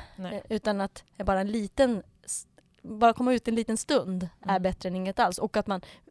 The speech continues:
Speaker 2: vänjer sig att faktiskt komma ut.
Speaker 1: Ja.
Speaker 2: Mm.
Speaker 1: Och en run streak är ju att man tar sig en mile.
Speaker 2: Just det.
Speaker 1: Alltså en komma sex kilometer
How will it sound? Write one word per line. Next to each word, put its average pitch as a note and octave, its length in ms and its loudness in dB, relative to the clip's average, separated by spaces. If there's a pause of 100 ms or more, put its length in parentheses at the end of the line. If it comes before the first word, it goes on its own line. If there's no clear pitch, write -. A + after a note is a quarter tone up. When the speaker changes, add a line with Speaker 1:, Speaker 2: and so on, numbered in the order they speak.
(260)
Speaker 2:
vänjer G#3+ 500 4
sig E3+ 280 -4
att F3 120 -8
faktiskt F3 280 -12
komma G#3 280 -2
ut. - 480 -6
Speaker 1:
Ja. F3 60 -10 (400)
Speaker 2:
Mm. F#3+ 280 -8
Speaker 1:
Och G#3 120 6
en G#3 100 8
run A3 220 12
streak - 380 0
är F#3 100 6
ju E3 440 2
att F3 120 -4
man E3+ 180 -4
tar E3 160 -2
sig E3 360 -8 (240)
en F3 380 -2 (100)
mile. F#3+ 520 -2 (360)
Speaker 2:
Just A3+ 200 -2
det. - 40 -4
Speaker 1:
Alltså F#3 120 2
en F3 160 4
komma E3+ 160 -4
sex - 200 -6
kilometer F3+ 600 -2